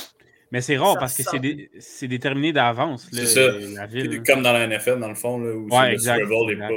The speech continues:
Speaker 3: c'est, ça fait deux fois que ça
Speaker 2: Exactement.
Speaker 3: arrive en deux années, là, que l'équipe
Speaker 1: Ouais,
Speaker 3: à
Speaker 1: ouais,
Speaker 3: domicile
Speaker 1: ouais.
Speaker 3: gagne, c'est la première fois.
Speaker 1: Mais
Speaker 2: Ouais,
Speaker 1: c'est ça,
Speaker 2: ben
Speaker 1: faut
Speaker 2: c'est
Speaker 1: être, faut être chanceux aussi pour que
Speaker 3: Ouais, c'est ça.
Speaker 1: ça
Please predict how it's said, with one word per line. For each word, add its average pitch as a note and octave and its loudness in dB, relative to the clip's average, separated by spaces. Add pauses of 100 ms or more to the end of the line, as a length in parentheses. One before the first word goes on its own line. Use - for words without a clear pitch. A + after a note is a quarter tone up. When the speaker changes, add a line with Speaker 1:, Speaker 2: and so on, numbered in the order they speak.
(120)
Speaker 3:
c'est, A2 -6
ça G#2+ -4
fait A#2 -4
deux A#2 -2
fois F3 0
que - -8
ça A2 4
Speaker 2:
Exactement. A2+ 4
Speaker 3:
arrive G#2 -4
en G2+ -6
deux G#2+ -6
années, A#2 -8
là, C3 -14 (100)
que G#2+ -8
l'équipe G2+ -10
Speaker 1:
Ouais, A#2+ 2
Speaker 3:
à B2 4
Speaker 1:
ouais, B2+ 0
Speaker 3:
domicile A#2+ -2
Speaker 1:
ouais. G#2+ -10
Speaker 3:
gagne, A2 -2
c'est - -12
la F#2+ -18
première F2+ -20 (100)
fois. - -20 (640)
Speaker 1:
Mais A#2 -6
Speaker 2:
Ouais, G#2+ -4
Speaker 1:
c'est G#2+ -2
ça, C3+ 4
Speaker 2:
ben A#2+ 2
Speaker 1:
faut A#2+ 4
Speaker 2:
c'est B2 4
Speaker 1:
être, - -10 (600)
faut B2+ -4
être A#2+ -6
chanceux C3 2
aussi C#3+ -2
pour A#2 -8
que B2 0
Speaker 3:
Ouais, B2 6
c'est G#2+ -2
ça. A#2+ 0
Speaker 1:
ça - -16